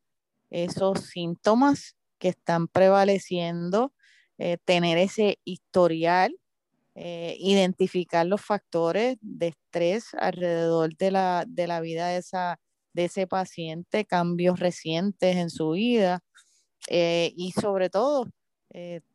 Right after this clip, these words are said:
tener el, el cuadro claro de que, de que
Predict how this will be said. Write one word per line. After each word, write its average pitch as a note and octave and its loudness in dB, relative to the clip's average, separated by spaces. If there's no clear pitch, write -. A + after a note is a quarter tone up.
tener F#3+ 0
el, A#3 0
el F#3+ -6
cuadro G3+ 0
claro A3+ -2
de F#3 -6
que, E3 -6
de F#3 -4
que F3+ -2